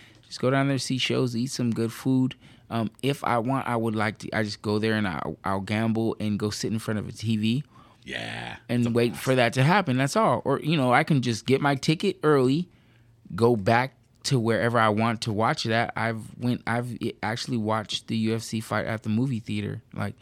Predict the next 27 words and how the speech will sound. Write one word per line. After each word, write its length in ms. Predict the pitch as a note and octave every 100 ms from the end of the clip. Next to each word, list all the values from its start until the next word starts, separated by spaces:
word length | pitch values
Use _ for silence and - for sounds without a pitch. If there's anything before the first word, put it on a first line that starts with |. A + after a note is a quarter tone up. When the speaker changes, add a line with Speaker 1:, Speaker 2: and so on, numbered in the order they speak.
| -
Speaker 2:
That's 180 | - -
a 60 |
Speaker 1:
that's 140 | B2 A#2+
Speaker 2:
blast. 160 | A2
Speaker 1:
the 80 | B2+
new 120 | B2
thing. 300 | A#2+ F#3 C#3
Yeah, 240 | D3+ D3+ A#2
like, 320 | A#2 G#2 G#2+
grab 320 | A#2 A#2 A2+
popcorn. 640 | B2 A#2+ - C3+ C3+ C#3 -
Speaker 2:
Have 120 | A2
you 40 |
done 120 | B2+
that 100 | C#3
here 100 | C3+ C#3
in 40 |
Oxnard? 400 | C3 C#3+ G#3+ A3+
Speaker 1:
Yeah, 140 | D#3+
I 20 | C#3+
have. 260 | F3 C#3 - -
Speaker 2:
Yeah, 200 | A#2+ C#3+
do 160 | A2
they, 160 | A2 B2
do 100 | A#2+
they 220 | A#2+ C#3
do, 220 | B2 B2